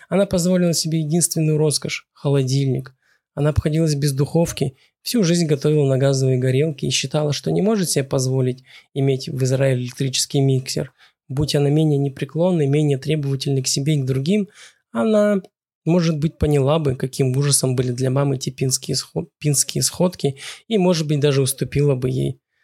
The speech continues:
Но в том, что Шейна считала важным, она была неумолима, и политические сходки у нас дома продолжались, несмотря на бесконечные раздоры с мамой. Однажды Шейна ушла из дома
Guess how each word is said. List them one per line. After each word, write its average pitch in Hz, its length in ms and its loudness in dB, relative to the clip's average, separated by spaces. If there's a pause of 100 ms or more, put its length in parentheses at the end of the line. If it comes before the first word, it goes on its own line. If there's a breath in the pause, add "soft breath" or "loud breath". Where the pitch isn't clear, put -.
(220)
Но 135 100 0
в 131 80 -4
том, 170 180 2
что - 200 -2
Шейна 151 380 2
считала 135 500 0
важным, 143 640 2
она 131 240 0
была 131 220 0
неумолима, 135 760 -2 (320 soft breath)
и 143 80 -8
политические 139 680 -2
сходки - 400 -2
у 165 60 2
нас 156 180 2
дома 151 240 0
продолжались, 131 680 0 (320 loud breath)
несмотря 131 420 2
на 120 120 0
бесконечные 135 640 0
раздоры 127 380 -2
с - 120 -4
мамой. 135 380 -4 (440)
Однажды 135 460 0
Шейна 131 340 0
ушла 143 320 -2
из 143 140 -4
дома 180 360 2